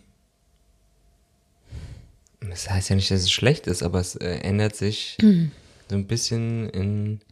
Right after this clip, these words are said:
Speaker 1: vielleicht sind wir auch schon so getriggert, dass wir einfach direkt, oder konditioniert, dass wir direkt in Performance gehen.
Speaker 2: Ja, es ist auf jeden Fall so, dass ich schon die Audience höre und schon Stimmen höre von, „Was, was machen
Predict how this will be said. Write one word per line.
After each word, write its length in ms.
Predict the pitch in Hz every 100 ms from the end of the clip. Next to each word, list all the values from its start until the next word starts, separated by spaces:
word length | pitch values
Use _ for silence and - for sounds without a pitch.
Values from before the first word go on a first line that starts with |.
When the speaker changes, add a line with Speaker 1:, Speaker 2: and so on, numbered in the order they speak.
| _ _
Speaker 1:
vielleicht 300 | - - 98
sind 140 | - 101
wir 100 | 95
auch 60 | 95
schon 200 | 95 90
so 120 | 90
getriggert, 680 | 90 - 92 87 82 - - _ _ _
dass 260 | 87 - -
wir 240 | 85 82
einfach 240 | 78 - 92
direkt, 680 | 85 87 87 - - - -
oder 140 | 101 -
konditioniert, 680 | - 98 95 101 98 95 -
dass 140 | -
wir 60 | -
direkt 300 | 90 90 87
in 120 | 92
Performance 520 | - - 90 87 -
gehen. 240 | 87 87 - - - _ -
Speaker 2:
Ja, 340 | 180 226 226
es 180 | 160 -
ist 140 | 175 175
auf 140 | -
jeden 160 | 196 196
Fall 160 | 175
so, 120 | 160 160
dass 180 | 160
ich 180 | - -
schon 380 | - 170 170 160 -
die 160 | 165
Audience 580 | 147 180 185 156 165 -
höre 360 | 170 165 175 175
und 140 | 170
schon 180 | - 165
Stimmen 420 | - 196 196 170
höre 300 | 151 156 165
von, 380 | 151 165 156 165 - - - -
„Was, 260 | 170 - - - - - _
was 280 | 151 185 -
machen 280 | 160 -